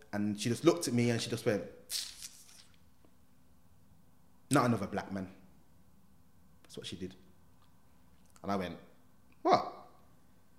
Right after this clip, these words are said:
She went, "Are you my next appointment?" I said, "I don't know." She went, "What's your name?" I said, "Hezron Brown." She said, "Sit down in the chair, man." I said, "Sit down in the chair." So I'm thinking, "Who's this woman?" You get me? Like, who's she talking to? So I sat down in the chair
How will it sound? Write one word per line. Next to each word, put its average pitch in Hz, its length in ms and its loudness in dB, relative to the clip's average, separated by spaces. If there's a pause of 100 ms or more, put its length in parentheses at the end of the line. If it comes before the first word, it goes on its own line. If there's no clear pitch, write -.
(120)
She - 100 -4
went, 135 100 2
"Are 160 40 6
you 214 80 6
my 226 100 6
next - 180 2
appointment?" 170 420 4
I - 600 -20
said, 110 160 -4
"I - 40 2
don't 107 160 2
know." 156 260 0 (280)
She - 120 -4
went, 120 80 4
"What's 135 160 4
your 120 100 4
name?" 151 300 4
I 123 40 -2
said, 113 140 -4
"Hezron 120 300 0
Brown." 135 260 0 (540)
She - 140 -12
said, 95 280 -2 (680)
"Sit - 400 -6
down 202 200 4
in 185 80 4
the 156 60 4
chair, 101 280 2
man." 87 140 -4
I - 120 -16
said, 127 180 -8
"Sit - 160 -4
down 165 140 4
in 143 80 2
the 107 60 2
chair." 92 280 -4 (840)
So - 160 -4
I'm 226 100 4
thinking, 117 500 -2
"Who's 494 200 -4
this 508 240 -2
woman?" 381 280 10
You 320 60 6
get - 160 6
me? 127 80 8
Like, 107 180 6
who's - 140 10
she 330 80 4
talking 202 380 6
to? 320 200 6 (600)
So - 140 4
I - 40 6
sat 165 160 10
down 180 120 12
in 175 80 8
the 151 80 8
chair 120 460 4